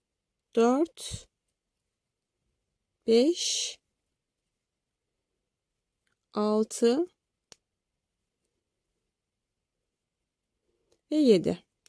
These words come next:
Önce bir ilmeğimi, bir tane tığımda ilmeğim var gördüğünüz gibi. Bir tane de uzun ilmeklerimden, yani ikisini birden kapatıyorum.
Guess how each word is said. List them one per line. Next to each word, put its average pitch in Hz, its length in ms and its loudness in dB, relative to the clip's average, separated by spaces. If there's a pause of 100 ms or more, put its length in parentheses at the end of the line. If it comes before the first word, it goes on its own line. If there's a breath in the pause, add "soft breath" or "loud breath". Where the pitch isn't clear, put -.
(920)
Önce 277 360 4
bir 220 180 6
ilmeğimi, 269 680 2 (2000)
bir 349 160 2
tane 294 400 2
tığımda 233 440 6
ilmeğim 185 540 4
var 185 140 0
gördüğünüz 190 640 2
gibi. 233 300 0
Bir 349 160 4
tane 208 440 0
de 247 280 2 (840)
uzun 247 240 2
ilmeklerimden, 180 760 2
yani 247 260 4
ikisini - 460 0
birden 196 340 2
kapatıyorum. - 640 -10